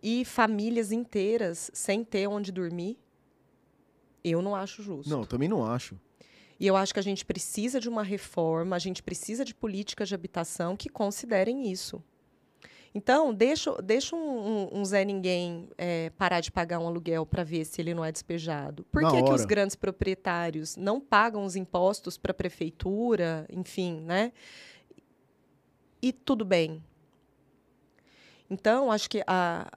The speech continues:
Speaker 1: a, as políticas, né, de habitação, de moradia, elas precisam ser repensadas.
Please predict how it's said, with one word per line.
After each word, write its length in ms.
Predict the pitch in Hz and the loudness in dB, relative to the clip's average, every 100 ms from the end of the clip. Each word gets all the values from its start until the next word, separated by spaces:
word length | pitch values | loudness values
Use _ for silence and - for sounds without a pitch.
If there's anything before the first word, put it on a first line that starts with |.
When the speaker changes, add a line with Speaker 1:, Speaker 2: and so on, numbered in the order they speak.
| _ | _
Speaker 1:
a, 300 | - 165 160 - | -10 -8 -8 -8
as 160 | - | -6
políticas, 640 | - 185 202 247 - 175 170 | -4 -2 -2 -2 -2 -2 0
né, 200 | 180 208 | 2 2
de 100 | 180 | -2
habitação, 680 | - 160 151 175 180 202 | -4 -8 -4 -2 0 0
de 100 | 180 | -2
moradia, 440 | 180 170 165 170 196 | 0 0 0 0 -2
elas 160 | 196 | -2
precisam 420 | - - 185 202 | -6 -10 -6 -6
ser 160 | 190 185 | -4 -2
repensadas. 1120 | 185 196 240 247 - 180 160 180 214 311 - | -2 -2 -4 -6 -4 -2 -2 -4 -6 -6 -12